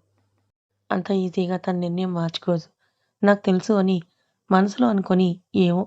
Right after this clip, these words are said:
ఎలాంటి నిర్ణయం తీసుకుంటుందో చూద్దాం అంటాడు విజయ్.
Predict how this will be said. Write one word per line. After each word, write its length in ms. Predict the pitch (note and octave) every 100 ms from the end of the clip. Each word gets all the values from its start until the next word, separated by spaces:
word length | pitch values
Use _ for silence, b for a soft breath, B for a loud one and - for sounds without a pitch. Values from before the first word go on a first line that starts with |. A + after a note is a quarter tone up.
| -
ఎలాంటి 300 | F3+ F3 E3+
నిర్ణయం 280 | F3+ F3 F3+
తీసుకుంటుందో 460 | E3+ E3 - F3+
చూద్దాం 340 | F3+ F3 D#3+ F3+
అంటాడు 400 | E3+ D#3+ E3+ E3+ E3 _ _ _ _ _ -
విజయ్. 240 | E3 F3